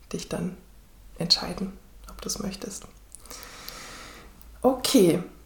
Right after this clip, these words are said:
dann kommen wir noch zum dritten Punkt, zum dritten Tipp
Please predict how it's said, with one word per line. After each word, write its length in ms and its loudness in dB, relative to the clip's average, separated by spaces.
dann 480 10
kommen 220 12
wir 80 12
noch 140 10
zum 180 8
dritten 320 4
Punkt, 400 8
zum 200 10
dritten 420 4
Tipp 340 10